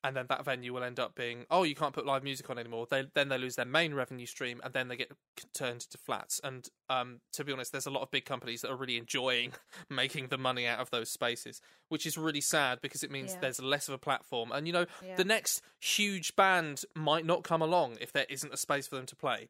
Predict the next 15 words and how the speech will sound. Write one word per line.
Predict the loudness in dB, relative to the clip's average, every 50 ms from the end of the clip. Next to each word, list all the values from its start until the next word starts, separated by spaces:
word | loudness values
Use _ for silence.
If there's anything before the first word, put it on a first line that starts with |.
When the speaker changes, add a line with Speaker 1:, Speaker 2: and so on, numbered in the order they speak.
| _
Speaker 1:
That's, | -2 -2 -2 -2
Speaker 2:
Yep. | -4 -4
Speaker 1:
that's | -4 -4 -4 -2 -4
honestly | -4 -6 -6 -6 -8 -10 -10
just | -10 -12 -10 -10
true. | -6 -4 -6 -6 -6 _ -20 -20 _ _ _ 0
Um, | 2 4 4 2 0 -4 -6 -8 -6
some | -4 0 0 2 2
other | 2 2 0
stuff | -2 0 -2 -2 -2 _
to | -10 -8
do, | -2 0 0 0 2 0 -2 -4 _ _ _ _ _ _ _ _ 2
um, | 4 6 6 4 4 0 -2 -6 -8 -10 -14 _ _ _ _ _ _ _ _ _ _ _ _ _ _ _ _
you | -4 0
know, | 2 2 2 2